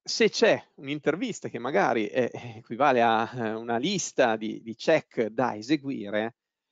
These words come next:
e magari questa lista è di cento unità, ma magari la cosa ideale da farsi sia, eh, sarà quella di creare una response form in formato docx e consegnarla alla persona che deve essere intervistata.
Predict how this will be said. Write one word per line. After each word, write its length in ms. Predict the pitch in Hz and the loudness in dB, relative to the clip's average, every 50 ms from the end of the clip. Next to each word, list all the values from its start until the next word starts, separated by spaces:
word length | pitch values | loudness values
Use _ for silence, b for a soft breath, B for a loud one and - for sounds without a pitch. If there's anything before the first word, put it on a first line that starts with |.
| _ _ _ _ | _ _ _ _
e 200 | - 151 - - | 0 0 0 0
magari 340 | - 113 - 113 127 131 117 | -4 -10 -8 -6 -6 -6 -6
questa 280 | - - 110 - - 113 | -6 -8 -8 -6 -4 -2
lista 280 | 120 135 127 - - | -2 -2 -2 0 0
è 160 | 104 104 117 | 0 0 0
di 140 | 110 113 117 | -4 -6 -10
cento 600 | - - 143 131 113 - - - 104 104 - - | -6 -4 -4 -4 -4 -4 -8 -10 -10 -10 -10 -10
unità, 460 | 135 151 175 - - - 190 196 - _ _ _ _ _ _ | -6 -6 -4 -4 -4 -4 -4 -6 -8 _ _ _ _ _ _
ma 140 | - - - _ | -18 -18 -16 _
magari 400 | - 180 139 95 92 110 - - _ _ _ _ _ _ _ | -14 -10 -8 -6 -2 -2 -4 -4 _ _ _ _ _ _ _
la 180 | - 147 135 - | -2 -2 -2 -2
cosa 300 | - 147 135 113 107 117 | 0 0 0 2 2 2
ideale 380 | 117 120 127 120 110 104 104 | 2 4 4 4 4 2 2
da 100 | 107 139 | 0 -2
farsi 640 | - - - - 101 - - - - - 113 131 - _ _ _ | -2 -2 -4 -4 -6 -8 -10 -10 -6 -6 -6 -6 -8 _ _ _
sia, 320 | - - - 117 120 - _ - - - | -10 -4 -2 -2 -2 -2 _ -16 -16 -12
eh, 480 | 135 120 120 101 104 104 95 - - - | -10 -8 -6 -6 -6 -6 -8 -8 -12 -14
sarà 340 | - - - 120 110 117 - | -8 -2 0 2 2 2 0
quella 220 | - 117 107 107 | 0 -2 -2 -2
di 120 | 107 113 - | -2 -4 -6
creare 760 | - - 165 160 143 143 151 151 139 127 127 120 113 - _ _ _ _ _ _ _ _ _ _ _ _ _ _ _ _ _ _ _ - - _ _ _ _ _ _ _ _ _ _ _ _ _ _ _ _ _ _ _ _ _ _ _ - | -2 0 2 4 4 4 4 4 4 4 4 4 2 0 _ _ _ _ _ _ _ _ _ _ _ _ _ _ _ _ _ _ _ -20 -20 _ _ _ _ _ _ _ _ _ _ _ _ _ _ _ _ _ _ _ _ _ _ _ -4
una 240 | 165 165 151 135 131 | -2 2 4 4 6
response 480 | 147 147 135 - - 139 151 160 - - | 4 4 2 0 -4 -4 -4 -4 -6 -4
form 420 | - 156 147 135 117 117 110 - 120 | 0 2 4 4 4 2 0 -4 -6
in 80 | 127 | -6
formato 520 | 127 - 131 123 131 151 151 123 - - 113 | -8 -6 -6 -4 0 0 0 0 0 -2 -4
docx 640 | 117 202 - - 104 - - - - 123 127 143 - | -4 -4 -6 -6 -12 -12 -8 -4 0 0 0 0 0
e 100 | - 196 | -4 -4
consegnarla 580 | - - 214 208 - 208 180 156 156 175 165 147 | -2 -2 -2 -2 0 -2 0 2 2 4 4 4
alla 120 | 135 127 | 2 2
persona 380 | - 147 131 - - 170 170 160 | 0 -2 -6 -4 -4 -6 -4 -2
che 100 | - 127 | 0 0
deve 140 | 120 120 | 0 0
essere 160 | 120 - - 117 | -2 -2 -4 -8
intervistata. 680 | 117 - 120 117 139 151 - - - - - - - | -8 -8 -8 -10 -10 -10 -6 -6 -6 -6 -8 -18 -18